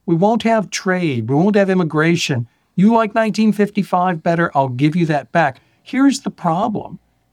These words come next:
You'll get rid of growth at the same time. This is in essence what people like Deirdre McCloskey or Ned Phelps have been saying more subtly for years. What we've done as economists, I think, is take social support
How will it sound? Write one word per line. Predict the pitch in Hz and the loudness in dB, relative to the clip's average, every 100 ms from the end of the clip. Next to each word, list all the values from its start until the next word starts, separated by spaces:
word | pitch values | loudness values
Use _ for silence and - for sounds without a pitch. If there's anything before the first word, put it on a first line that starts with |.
| - | 2
You'll | 180 240 | 4 4
get | 160 233 | 2 0
rid | 208 208 | 2 2
of | 160 | -2
growth | - 190 208 202 | 0 2 4 0
at | 196 | -4
the | 160 | -4
same | - 185 160 | -4 -2 -2
time. | 151 - 247 139 - _ | -4 -4 -2 -4 -6 _
This | - | -8
is | 185 165 | -4 -2
in | 170 | 0
essence | 180 226 - 185 156 - | 2 0 0 0 0 -4
what | 151 - | -8 -6
people | 170 160 151 | -6 -4 -2
like | 143 127 | -2 -2
Deirdre | 120 160 151 147 | 0 0 0 -2
McCloskey | 143 - 214 196 - - 123 | -2 -2 -2 -2 -4 -8 -6
or | 127 | -2
Ned | 151 147 | -2 -2
Phelps | - 185 165 - - _ _ _ | 0 0 0 -4 -12 _ _ _
have | - 151 | -6 0
been | 160 | 2
saying | 156 - 180 180 170 | 0 0 -2 2 2
more | 165 | 2
subtly | 156 - 175 180 165 127 | 0 0 0 2 0 -2
for | - | -4
years. | 135 190 202 135 - _ _ _ _ | -2 2 2 0 -6 _ _ _ _
What | 165 190 | -2 0
we've | 175 240 269 | 4 2 4
done | 190 196 | 2 2
as | 175 | 2
economists, | 131 - - 147 180 240 294 - 160 | 0 -4 -2 0 2 2 2 0 -2
I | 156 | -4
think, | - 151 151 | -4 -4 -2
is | 156 - | -4 -4
take | - 208 202 | -2 -2 -2
social | - - 202 233 - 240 | -4 0 2 0 -2 -4
support | - 202 - 185 160 135 135 | -4 -6 -4 0 2 0 -4